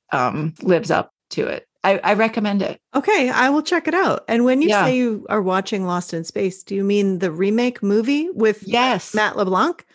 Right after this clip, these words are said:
Speaker 1: No, a re-, reboot television show.
Speaker 2: Oh,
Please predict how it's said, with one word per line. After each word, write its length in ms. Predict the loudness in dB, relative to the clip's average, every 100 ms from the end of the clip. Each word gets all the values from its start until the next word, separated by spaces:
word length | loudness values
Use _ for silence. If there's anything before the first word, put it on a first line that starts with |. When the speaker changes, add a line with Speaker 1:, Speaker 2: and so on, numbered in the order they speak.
| _ _
Speaker 1:
No, 640 | 0 2 2 2 2 -2 -10 _ _ _ -10
a 80 | -6
re-, 180 | -6 -6 -8 -6 -6
reboot 300 | -4 -4 -4 -6
television 640 | -6 -6 -4 -6 -8 -8
show. 400 | -8 -8 -6 -2 0
Speaker 2:
Oh, 460 | 2 2 0 -6